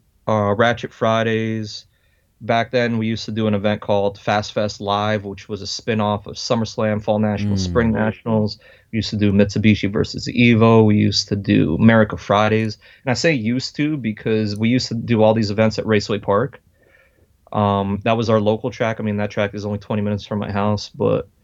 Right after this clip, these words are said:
Speaker 1: unfortunately, they got rid of the drag strip, so that definitely changed, uh, how O G S does business, because now we host our events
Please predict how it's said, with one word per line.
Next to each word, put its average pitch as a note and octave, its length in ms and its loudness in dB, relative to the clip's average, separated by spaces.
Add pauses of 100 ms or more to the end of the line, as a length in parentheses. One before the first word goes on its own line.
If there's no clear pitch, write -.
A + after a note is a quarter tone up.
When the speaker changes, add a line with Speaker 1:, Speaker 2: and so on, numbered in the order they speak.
(580)
Speaker 1:
unfortunately, G#2+ 640 2
they G2 140 2
got G2+ 160 2
rid G#2+ 120 0
of G2 80 -6
the G#2+ 60 -12
drag G2+ 320 -2
strip, A#2 280 -6
so G#2 200 -4
that G2 260 0 (140)
definitely G#2+ 340 -2
changed, G#2 560 -4 (560)
uh, - 280 -4
how A2 240 2
O B2+ 180 4
G A2+ 180 0
S A#2 160 0
does B2+ 200 -4
business, C3+ 400 -2
because G#2 280 -4
now G#2+ 300 2
we G#2+ 320 0
host A2 340 -6
our G#2 140 2
events G#2 500 0